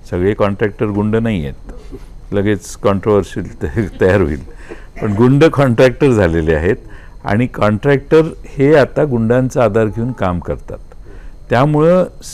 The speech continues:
सगळीकडं प्रचंड अस्वस्थता आहे. सामान्य माणूस तर आता निरस झालेला आहे, तो, त्याला सगळेच सारखे वाटायला लागलेत, त्याला सगळेच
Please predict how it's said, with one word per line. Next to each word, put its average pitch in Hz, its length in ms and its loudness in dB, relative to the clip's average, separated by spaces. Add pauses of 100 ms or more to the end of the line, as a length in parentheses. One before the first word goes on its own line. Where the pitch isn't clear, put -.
(120)
सगळीकडं 151 600 0
प्रचंड 147 600 -2 (520)
अस्वस्थता 113 680 -4
आहे. 85 300 -2 (460)
सामान्य 139 420 -2
माणूस 151 520 -2
तर 160 140 6
आता 151 280 0
निरस 143 320 4
झालेला 120 380 2
आहे, 101 80 4
तो, 127 460 2 (520)
त्याला 139 260 4
सगळेच 143 420 2
सारखे 147 300 2
वाटायला 104 380 2
लागलेत, 67 340 -8 (760)
त्याला 120 600 2
सगळेच 123 840 0